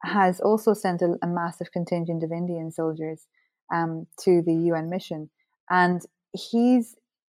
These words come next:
also viewing the Congo as this important moment for global South countries. Now, that you have these two, mm, be-, then great statesmen who are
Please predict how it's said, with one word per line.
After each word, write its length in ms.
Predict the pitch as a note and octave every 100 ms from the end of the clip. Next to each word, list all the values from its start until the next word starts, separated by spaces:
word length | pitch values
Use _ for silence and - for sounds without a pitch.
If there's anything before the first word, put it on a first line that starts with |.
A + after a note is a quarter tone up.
| _ _
also 560 | A3+ A3+ A#3 - A3+ G3+
viewing 480 | F3+ G3+ G3+ F#3+ F3+
the 80 |
Congo 480 | E3+ F#3 F3+ F3+ E3
as 240 | - E3 -
this 180 | E3+
important 540 | F3 E3 - F3 E3+ E3
moment 580 | E3+ F#3 F3+ D3+ D3 -
for 500 | - F3+ E3 D#3 - _ _ _
global 240 | F#3 E3+ E3
South 300 | E3 E3 -
countries. 560 | F3 F3+ E3+ - - _ _ _ _
Now, 240 | F#3+ F#3 F3+ - F#3 G3+
that 120 | -
you 120 | A3
have 260 | A#3 C#4 C#4 A3+ -
these 440 | A3+ A3+ A3+ A3
two, 360 | - G#3+ G3 F3+
mm, 220 | F3+ F3 - -
be-, 180 | F#3 E3+
then 300 | F3 E3 D#3+ _ _ _ _
great 280 | F#3+ F3+ F3+
statesmen 840 | - F#3+ F#3 F#3 F3+ D#3+ D3+ D#3
who 140 | F#3 E3+
are 360 | E3 D#3+ D#3+